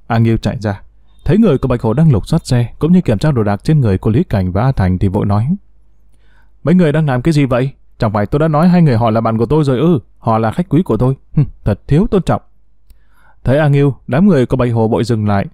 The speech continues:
Họ cúi đầu chào A Nghiêu, một người đại diện trình bày. "Lão Tam, chúng tôi biết đây là bạn của lão Tam.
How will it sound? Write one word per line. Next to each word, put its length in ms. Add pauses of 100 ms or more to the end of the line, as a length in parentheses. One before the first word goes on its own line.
Họ 280
cúi 240
đầu 220
chào 220
A 100
Nghiêu, 280 (160)
một 140
người 140
đại 140
diện 180
trình 160
bày. 160 (1080)
"Lão 160
Tam, 340 (920)
chúng 180
tôi 100
biết 220
đây 140
là 80
bạn 180
của 120
lão 120
Tam. 240